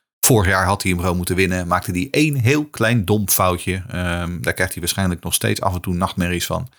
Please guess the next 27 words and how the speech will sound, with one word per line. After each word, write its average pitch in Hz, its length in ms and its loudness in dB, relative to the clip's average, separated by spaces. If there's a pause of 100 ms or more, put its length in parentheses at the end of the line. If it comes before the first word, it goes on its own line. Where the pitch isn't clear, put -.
Wordt 87 160 -2
hij 80 100 -2
nog 82 80 -4
steeds 95 200 0
badend 90 320 0
in 85 80 -2
het 85 100 -2
zweet 85 220 0
wakker. 80 280 -6 (500)
Ehm, 95 240 0
want 110 120 -2
hij 101 120 2
reed 98 160 4
iets - 180 2
te 101 60 -2
snel, 87 400 2
eh, 87 420 0
eh, 73 80 -2
in 98 60 0
de 90 60 -2
pitstraat 90 440 -2
bij 85 200 -2
een 87 100 0
van, 87 280 -4
eh, - 80 -6
zijn 87 220 -4
pitstops. - 420 -2